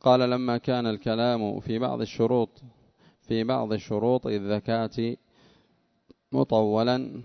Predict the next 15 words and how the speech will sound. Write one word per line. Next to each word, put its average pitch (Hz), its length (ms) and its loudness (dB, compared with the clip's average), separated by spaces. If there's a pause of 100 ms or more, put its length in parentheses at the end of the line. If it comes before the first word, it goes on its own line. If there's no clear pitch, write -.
(140)
أحببنا 113 540 -2
أن 110 80 -6
نذكر 113 400 -2
في 104 200 -2
هذا 117 300 0
الفصل 104 500 -4 (1600)
خلاصة 131 760 2
تلك 123 240 -2
الشروط 101 460 2 (300)
ليكون 113 480 0
أيسر 123 680 0
في 110 160 -2
حصرها، 104 640 -2 (160)
فنقول: 107 480 0 (720)
خلاصة 120 400 2